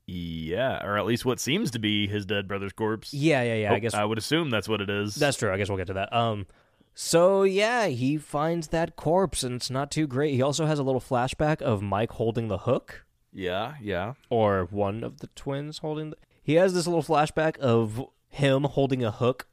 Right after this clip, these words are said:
Speaker 2: over Eddie.
Speaker 1: Yes, it's definitely implied to be Mike holding a hook over Eddie.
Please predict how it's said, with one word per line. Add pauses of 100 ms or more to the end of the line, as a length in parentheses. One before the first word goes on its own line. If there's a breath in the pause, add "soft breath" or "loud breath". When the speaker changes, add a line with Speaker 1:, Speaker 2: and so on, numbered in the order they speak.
(200)
Speaker 2:
over
Eddie. (180)
Speaker 1:
Yes,
it's
definitely
implied
to
be
Mike
holding
a
hook
over
Eddie.